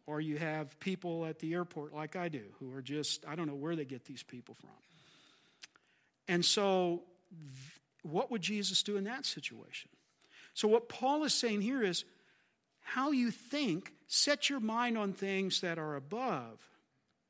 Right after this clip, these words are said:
because that's where Christ is. Have the mind of Christ. So as you know, he died for you, he says, and your life is now hidden in him. Let me give you three things that you can,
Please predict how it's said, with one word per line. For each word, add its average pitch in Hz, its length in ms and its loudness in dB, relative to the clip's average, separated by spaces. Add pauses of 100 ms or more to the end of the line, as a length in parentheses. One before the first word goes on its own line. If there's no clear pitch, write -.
(580)
because 170 280 -2
that's 240 360 0
where 190 120 -2
Christ - 520 -8
is. - 360 -14 (680)
Have 233 260 2
the 233 80 6
mind 202 360 2
of 180 140 -2
Christ. - 640 -8 (880)
So 196 380 0
as 185 420 6 (720)
you 190 80 -4
know, 160 100 0 (140)
he 247 200 6
died 196 420 4
for - 120 -8
you, 233 280 0
he 160 140 -4
says, 170 380 0
and 170 140 2
your 185 200 4
life 185 300 2
is 175 140 -2
now 180 160 -2
hidden 170 240 -2
in 156 60 -4
him. 180 200 -2 (320)
Let 247 140 8
me 302 60 6
give 262 200 2
you 202 100 6
three 226 260 2
things 196 500 2
that 160 200 0
you 202 100 0
can, 143 260 -4